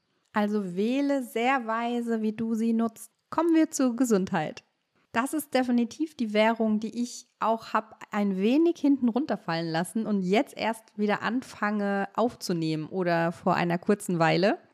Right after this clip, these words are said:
weil ich einfach gemerkt hab, wie unfassbar wichtig dieses Thema ist. Denn sind wir mal ehrlich, was nutzt das ganze Geld, wenn du am Ende nicht gesund bist, um all das zu genießen und es wieder auszugeben? Aber auch hier gibt es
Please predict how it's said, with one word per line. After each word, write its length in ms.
weil 200
ich 140
einfach 320
gemerkt 480
hab, 160
wie 220
unfassbar 1040
wichtig 420
dieses 440
Thema 460
ist. 320
Denn 180
sind 160
wir 80
mal 180
ehrlich, 440
was 200
nutzt 380
das 180
ganze 360
Geld, 580
wenn 160
du 140
am 220
Ende 320
nicht 260
gesund 360
bist, 220
um 220
all 240
das 300
zu 160
genießen 500
und 160
es 140
wieder 220
auszugeben? 600
Aber 260
auch 100
hier 500
gibt 220
es 160